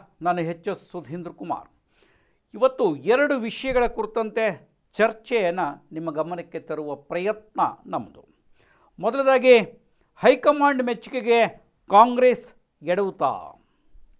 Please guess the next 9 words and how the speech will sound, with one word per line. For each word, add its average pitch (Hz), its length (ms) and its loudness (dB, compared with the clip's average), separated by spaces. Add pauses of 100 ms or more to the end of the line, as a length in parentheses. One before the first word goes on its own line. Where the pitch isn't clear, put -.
(680)
ಆರ್ 269 200 6
ಎಸ್ 294 160 -4
ಎಸ್ 262 140 -8
ವರ್ಸಸ್ 233 360 -4
ಸರ್ಕಾರಿ 226 500 0
ನೌಕರರು 196 680 -4
ಕಾರ್ಯಕ್ರಮ, 147 640 -10 (480)
ವಿಶೇಷವಾಗಿರ್ತಕ್ಕಂಥ 143 960 -12
ಸುದ್ದಿ. - 460 -10